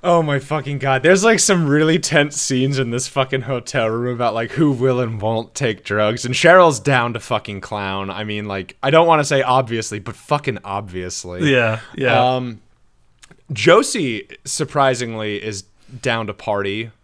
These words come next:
Speaker 1: Um,
Speaker 2: Um, like, Melody, like, all the Pussycats are pretty
Speaker 1: One of
Speaker 2: much.
Speaker 1: I forget which Pussycat it was,
Speaker 2: <laughs>
Speaker 1: um,
Speaker 2: It's
Speaker 1: but, like, she
Speaker 2: Melody.
Speaker 1: was, like, be-, before, before anybody even agreed, she was already nodding her head
Speaker 2: <laughs> It was
Speaker 1: vehemently.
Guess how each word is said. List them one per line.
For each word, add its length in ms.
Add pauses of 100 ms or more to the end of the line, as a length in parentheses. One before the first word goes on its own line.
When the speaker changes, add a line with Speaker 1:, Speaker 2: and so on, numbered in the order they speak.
(180)
Speaker 1:
Um, 440
Speaker 2:
Um, 440 (500)
like, 220
Melody, 500
like, 260
all 140
the 100
Pussycats 460
are 240
pretty 300
Speaker 1:
One 160
of 80
Speaker 2:
much. 120 (320)
Speaker 1:
I 80
forget 300
which 240
Pussycat 520
it 120
was, 520
Speaker 2:
<laughs> 60
Speaker 1:
um, 400 (120)
Speaker 2:
It's 80
Speaker 1:
but, 100
like, 140
she 60
Speaker 2:
Melody. 120
Speaker 1:
was, 160
like, 240
be-, 240
before, 300 (280)
before 360
anybody 380
even 200
agreed, 320
she 80
was 120
already 240
nodding 440
her 140
head 140
Speaker 2:
<laughs> 140
It 60
was 140
Speaker 1:
vehemently. 260